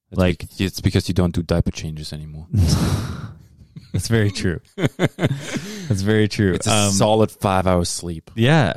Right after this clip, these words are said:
Speaker 2: but there is something to be said about, like, passing out as soon as your head hits the pillow because you work
Speaker 1: Yeah.
Speaker 2: so hard that day. Like,
Speaker 1: Yeah, did you have
Speaker 2: 'cause you
Speaker 1: trouble
Speaker 2: did so
Speaker 1: with that
Speaker 2: much.
Speaker 1: before, sleeping?
Speaker 2: Yeah, like, it typically takes me a little bit of time to fall asleep.
Speaker 1: Mm.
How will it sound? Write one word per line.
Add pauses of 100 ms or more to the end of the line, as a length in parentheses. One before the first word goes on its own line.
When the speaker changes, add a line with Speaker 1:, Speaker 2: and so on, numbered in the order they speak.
Speaker 2:
but
there
is
something
to
be
said
about,
like, (1200)
passing
out
as
soon
as
your
head
hits
the
pillow
because
you
work
Speaker 1:
Yeah.
Speaker 2:
so
hard
that
day.
Like,
Speaker 1:
Yeah,
did
you
have
Speaker 2:
'cause
you
Speaker 1:
trouble
Speaker 2:
did
so
Speaker 1:
with
that
Speaker 2:
much.
Speaker 1:
before, (200)
sleeping? (460)
Speaker 2:
Yeah,
like,
it
typically
takes
me
a
little
bit
of
time
to
fall
asleep. (180)
Speaker 1:
Mm.